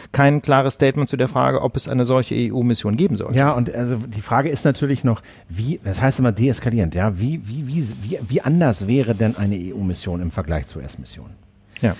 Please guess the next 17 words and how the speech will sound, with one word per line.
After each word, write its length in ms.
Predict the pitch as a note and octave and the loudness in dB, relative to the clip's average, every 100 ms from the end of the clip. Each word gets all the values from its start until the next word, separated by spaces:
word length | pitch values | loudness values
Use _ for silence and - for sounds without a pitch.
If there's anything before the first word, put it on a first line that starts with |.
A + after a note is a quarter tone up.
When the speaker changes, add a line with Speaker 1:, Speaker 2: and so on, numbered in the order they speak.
| - | -4
Speaker 2:
Also 180 | A2+ G#2 | -4 -4
sie 200 | G2 A2 | -2 0
würde 220 | A#2+ D#3 | 2 2
sich 200 | D3 D3+ | 0 -2
natürlich, 600 | D3 C3 C#3 C3 B2 - - G2 - - - - _ - - - | -2 -2 -2 0 0 -4 -16 -20 -20 -20 -18 -20 _ -20 -16 -6
gehe 120 | F#2+ | -6
ich 100 | G2+ | -4
mal 120 | F2+ | -6
davon 300 | F2 - G#2 | -6 -4 -2
aus, 460 | A2+ B2+ D#3 - - - - - | 2 2 2 -2 -16 -20 -16 -10
strenger 580 | - - A2+ C#3 C3+ | -8 -2 2 4 2
an 100 | G#2+ | 0
internationale 720 | G#2+ A#2 A2 G#2 - G#2 G2+ G2 | 0 0 0 0 0 2 2 2
Normen 240 | F#2+ G2+ | 2 0
und 140 | F#2 | -2
Regeln 420 | E2+ G#2 B2+ D3 B2+ | -2 0 2 0 0
halten, 560 | D3 E3 F3+ G3+ F#3 | -2 0 2 2 -2